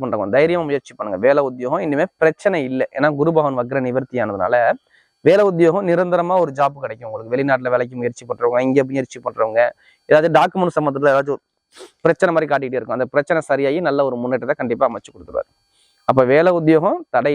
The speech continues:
இல்லாம, தாமதம் இல்லாம நீங்க பார்க்கக்கூடிய நேரத்தை அமைச்சு கொடுக்குறாரு. வெளிநாடு, வெளியூர் வாழ்க்கைனா சூப்பரா இருக்கும். வெளிநாடு போகணும், வெளியூர் போகணும்னா நிறைய முயற்சி பண்ணுங்க, கண்டிப்பா அமைஞ்சிரும். படிக்கக்கூடிய மாணவ மாணவிலாம் பாருங்க, கல்விகள் தடை இல்லை, கல்விகள்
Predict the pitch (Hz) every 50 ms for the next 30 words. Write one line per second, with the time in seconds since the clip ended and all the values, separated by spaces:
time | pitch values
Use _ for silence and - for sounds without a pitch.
0 | 139 131 123 113 110 120 170 - - - _ 127 131 139 143 135 127 120 120 120
1 | 143 143 127 123 120 - 127 123 123 110 107 95 101 101 98 - 156 135 113 107
2 | 113 - - - - 98 - - 165 - - - 135 139 143 151 143 143 131 127
3 | 127 135 131 127 117 117 120 127 156 180 - - 190 180 - 147 139 123 120 110
4 | 120 139 139 135 131 123 123 127 123 127 117 120 120 120 127 127 127 120 113 -
5 | 120 143 180 175 143 139 139 131 131 135 135 - - 135 120 117 127 170 170 -
6 | 127 123 123 127 113 110 104 98 - - - - _ _ _ _ _ _ _ _
7 | _ - 151 170 196 208 240 196 202 196 175 160 147 147 147 147 156 151 143 131
8 | 131 139 147 135 127 113 113 110 - - 123 - _ _ 165 160 185 208 190 202
9 | 190 190 233 - - 131 113 127 107 78 - - - - _ _ _ _ _ _
10 | _ _ _ _ _ _ _ _ _ _ _ _ _ _ - _ _ _ _ -
11 | 143 147 175 175 180 196 233